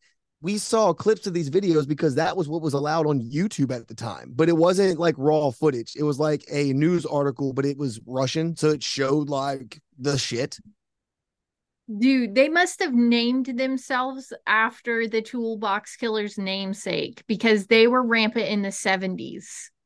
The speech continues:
Speaker 1: Whoa. Okay. Wow.
Speaker 2: Yeah, you guys are gonna fucking freak out. Okay, so by October thirty-first, nineteen seventy-nine, Lawrence Bittaker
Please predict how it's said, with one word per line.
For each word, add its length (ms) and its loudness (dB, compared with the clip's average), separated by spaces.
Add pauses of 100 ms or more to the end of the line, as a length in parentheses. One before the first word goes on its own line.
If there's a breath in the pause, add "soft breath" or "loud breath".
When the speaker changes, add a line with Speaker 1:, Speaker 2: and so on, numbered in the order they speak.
(260)
Speaker 1:
Whoa. 920 4 (160)
Okay. 420 2 (440)
Wow. 420 0 (560)
Speaker 2:
Yeah, 300 4
you 360 2
guys 300 6
are 120 2
gonna 280 0 (160)
fucking 400 -6
freak 300 -8
out. 340 -2
Okay, 320 -2
so 480 -2
by 440 4
October 580 -4
thirty-first, 640 -4
nineteen 440 -4
seventy-nine, 1600 0 (720)
Lawrence 680 0
Bittaker 680 -2